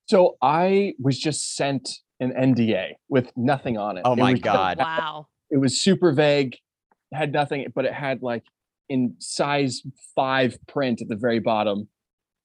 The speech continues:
Speaker 1: uh, LucasArts.
Speaker 2: Oh,
Speaker 1: So I,
Speaker 2: shit.
Speaker 1: so I was like, "Okay, this is,
Speaker 2: This is hype.
Speaker 1: this is for this." But I
Speaker 2: <laughs>
Speaker 1: don't put those out there now, you know?
Speaker 3: Sure.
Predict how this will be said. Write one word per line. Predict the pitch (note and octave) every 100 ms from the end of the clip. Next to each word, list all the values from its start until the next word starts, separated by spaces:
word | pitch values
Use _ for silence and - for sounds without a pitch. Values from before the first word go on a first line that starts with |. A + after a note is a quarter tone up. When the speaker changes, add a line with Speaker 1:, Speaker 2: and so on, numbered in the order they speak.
| _
Speaker 1:
uh, | A2+ G2+ F#2
LucasArts. | A#2+ D3 B2+ A2 D2+ F#2 - - _ -
Speaker 2:
Oh, | A2+ A2 G#2+
Speaker 1:
So | F#2+
I, | D#3+
Speaker 2:
shit. | G2+ F2 -
Speaker 1:
so | - F#3+
I | E3+
was | E3 D#3
like, | D3+ -
"Okay, | D#3+ D#3+ D#3 D3+ B2+
this | A#2 C3 C3
is, | A2+ - - - _ -
Speaker 2:
This | C3+ D3
is | D3
hype. | - G#2 -
Speaker 1:
this | C#3 B2+
is |
for | - C#3 B2+
this." | A2+ D#3 A#2 - -
But | D#3+
I | E3+ F#3 -
Speaker 2:
<laughs> | A3 - E3
Speaker 1:
don't | D#3+ D#3
put | B2 -
those | C4+ C#4 F3 C#3 -
out | D3 C3
there | C3 A#2
now, | A2+ A2
you | A#2+ B2
know? | A2 A#2
Speaker 3:
Sure. | G#3+ G#3 E3 D3+